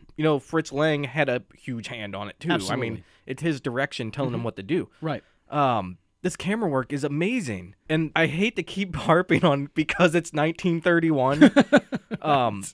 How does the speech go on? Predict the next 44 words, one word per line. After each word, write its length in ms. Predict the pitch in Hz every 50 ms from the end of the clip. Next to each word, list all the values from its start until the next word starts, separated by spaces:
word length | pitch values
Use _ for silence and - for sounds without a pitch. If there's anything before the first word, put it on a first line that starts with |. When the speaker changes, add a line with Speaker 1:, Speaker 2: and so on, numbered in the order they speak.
| _ -
Speaker 1:
but 140 | 175 170 -
that 160 | 226 240 -
just 240 | 277 262 - - 165
makes 260 | 180 214 220 - -
it 160 | 202 - -
so 220 | - - 208 185
much 280 | 208 233 214 196 - -
cooler 460 | - - 285 277 277 185 135 - - -
Speaker 2:
I 80 | 147 156
know. 180 | 170 185 233
Speaker 1:
that 80 | 208 -
these 200 | 202 202 208 -
techniques 580 | - - 220 196 - 165 165 196 190 - -
were 120 | 165 156 143
being 300 | 139 165 156 135 123 120
used 340 | 131 156 175 170 - _ -
by 140 | 117 120
this 180 | 117 127 131 -
guy 320 | - - 143 151 165 165
at 120 | 131 110 -
this 180 | 104 104 -
time. 340 | - - 101 92 90 92 104 - _ - _ _ _ _ _ _ _ -
Like, 200 | 143 160 151 -
there's 180 | - 190 208 190
a 80 | 196 175
scene 420 | - - - 233 247 247 233 226
when 360 | 214 214 196 185 180 180 165 - _ _ _ _ _ -
the 100 | - 165
camera's, 520 | - - 202 220 254 277 285 247 220 190
like, 220 | 180 131 - _ -
panning. 520 | - - 190 202 208 202 196 180 160 143 _ - - -
It's 160 | 185 208 -
almost 340 | - 254 311 359 320 - -
like 120 | 226 -
a 40 | 196
Steadicam 800 | - - - - 233 262 302 294 226 - - 147 120 113 107 107
shot 360 | - - 117 101 90 - _ -
through 160 | - 170 180
this 160 | 170 151 - 156
restaurant. 720 | 131 120 139 180 240 - - - 135 113 101 82 85 - -
Speaker 2:
It 100 | 160 156
is. 320 | 185 226 170 - - - - - _ _ -
Speaker 1:
It, 160 | - 214 208 175
yeah, 240 | 214 269 240 147